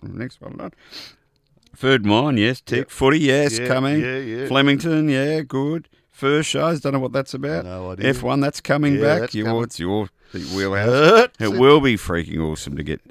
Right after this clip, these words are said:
Speaker 1: o-, out and about again. So,
Speaker 2: Bloody hell, yeah,
Speaker 1: good on him.
Speaker 2: absolutely.
Speaker 1: Good on him. It's about the only thing he's said that I've
Speaker 2: <laughs> Thank
Speaker 1: listened
Speaker 2: you,
Speaker 1: to
Speaker 2: Mister Piccolo.
Speaker 1: in about the last two years. Now, um,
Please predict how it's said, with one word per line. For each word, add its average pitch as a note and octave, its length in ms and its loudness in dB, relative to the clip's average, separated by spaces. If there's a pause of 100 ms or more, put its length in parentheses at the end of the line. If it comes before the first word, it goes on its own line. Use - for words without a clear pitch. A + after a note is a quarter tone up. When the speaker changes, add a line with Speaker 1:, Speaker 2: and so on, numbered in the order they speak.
(120)
Speaker 1:
o-, - 280 -12
out E2+ 180 -6
and D#2+ 60 -10
about D2+ 280 -10
again. C#2+ 300 -10
So, - 120 -12
Speaker 2:
Bloody C#2+ 200 -6
hell, - 300 -20 (120)
yeah, F2 60 -10
Speaker 1:
good G#2 120 -4
on F2+ 120 -2
him. F#2 160 2
Speaker 2:
absolutely. D#2+ 240 -10 (140)
Speaker 1:
Good G#2 160 -8
on E2+ 160 -2
him. E2+ 200 -4
It's E2 120 -10
about F2 200 -6
the E2 120 -8
only D#2 180 -8
thing D#2 240 -16
he's - 420 -12
said - 280 -10
that A#2 240 -6
I've D#2 120 -10
Speaker 2:
<laughs> - 200 -20
Thank D#3 220 -8
Speaker 1:
listened - 40 -8
Speaker 2:
you, - 80 -12
Speaker 1:
to F#2+ 60 -4
Speaker 2:
Mister F#2 220 -6 (240)
Piccolo. - 260 -4
Speaker 1:
in D3 60 8
about A#2 200 8
the - 80 -14
last B1+ 380 -10
two B1+ 100 -10
years. A#1+ 240 -12 (320)
Now, C#3+ 300 6
um, C#3+ 260 6